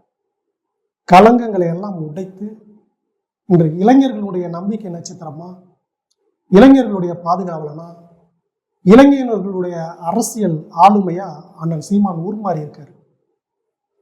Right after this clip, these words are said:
எங்களுடைய கொள்கைக்கு எங்களுடைய தத்துவத்திற்கு, எங்களுடைய அரசியல் நிலைப்பாடுக்கு ஏற்ற சிந்தனையோட அருமைக்குரிய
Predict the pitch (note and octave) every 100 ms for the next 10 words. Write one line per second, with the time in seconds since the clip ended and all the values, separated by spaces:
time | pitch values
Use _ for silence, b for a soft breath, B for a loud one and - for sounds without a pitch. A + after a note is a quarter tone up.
0 | _ _ _ _ _ _ _ - G#3+ C4
1 | C4+ C4+ C#4 C4+ A3+ A3 G3+ G#3 A3 A3+
2 | - _ _ _ _ _ _ _ _ -
3 | F#3 A#3 A#3 B3+ B3 F#3+ F#3 A#3 - F3
4 | - F#3+ G3 - _ _ _ _ _ _
5 | - F3 A3 A3+ A#3+ A#3 F#3 A3 - A#3
6 | F#3 F#3 F#3+ F#3 D#3+ - F3+ G3 - _
7 | _ _ _ _ _ _ _ _ - F3
8 | A3+ C4+ C4 A#3 G3+ G3+ F#3 E3 D#3 F#3
9 | G3 - _ _ _ _ _ _ _ _
10 | - E3+ G3+ A3+ G#3+ G#3 A3